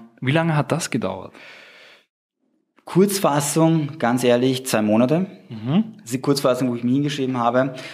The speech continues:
Speaker 2: Der ausschlaggebende Punkt war der, ich habe eigentlich, äh, davor schon begonnen, zwei Jahre davor.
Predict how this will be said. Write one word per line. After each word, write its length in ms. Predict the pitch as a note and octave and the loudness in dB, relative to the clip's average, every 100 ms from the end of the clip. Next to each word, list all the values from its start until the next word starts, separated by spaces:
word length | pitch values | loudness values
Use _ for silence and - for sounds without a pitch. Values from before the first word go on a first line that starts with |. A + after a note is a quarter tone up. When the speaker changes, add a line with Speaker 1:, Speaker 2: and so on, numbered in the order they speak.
| - | -8
Speaker 2:
Der 100 | - | 0
ausschlaggebende 500 | A2 B2+ D#3 - C3 | 2 2 -2 -2 0
Punkt 260 | C3+ C#3 C#3+ | 0 -2 0
war 60 | A#2 | 2
der, 260 | A#2 C3 | 4 2
ich 140 | A#2+ D3 | 0 0
habe 120 | B2+ | 2
eigentlich, 420 | C3 C3 C3 - - | 0 -2 -4 -8 0
äh, 240 | A2 A2+ | 4 4
davor 380 | A2+ A2+ G#2+ A2+ | 0 0 2 2
schon 160 | C3 | 2
begonnen, 380 | A#2 A2 G#2 A2+ | 0 0 2 0
zwei 260 | A2+ A2 G#2 | -2 0 2
Jahre 240 | G2+ G#2+ | 2 0
davor. 720 | A#2+ A#2+ - G2+ B2 B2 - | -2 -6 -6 -4 -4 -6 -16